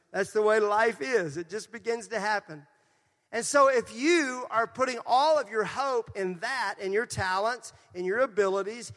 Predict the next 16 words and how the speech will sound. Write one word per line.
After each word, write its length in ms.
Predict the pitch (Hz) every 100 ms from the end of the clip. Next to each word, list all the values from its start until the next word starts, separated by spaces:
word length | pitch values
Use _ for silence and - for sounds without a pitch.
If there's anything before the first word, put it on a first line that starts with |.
| _
in 180 | 185 208
your 120 | 226
giftingness, 800 | 247 202 208 - 208 226 233 - - _ _ _ _ _ _ _ _ _ _ _ _ _ _ _ _ _ _
at 120 | -
some 300 | - - 330
point, 380 | 311 - 285 240
it 100 | 220 -
all 260 | 220 247
begins 440 | 247 240 220 220 180
to 100 | 208 -
fade. 300 | 180 160 147 - _
But 180 | 220 220
the 80 | 214
Word 400 | 202 220 302 339
of 220 | 330 214
God 560 | 214 185 190 220 262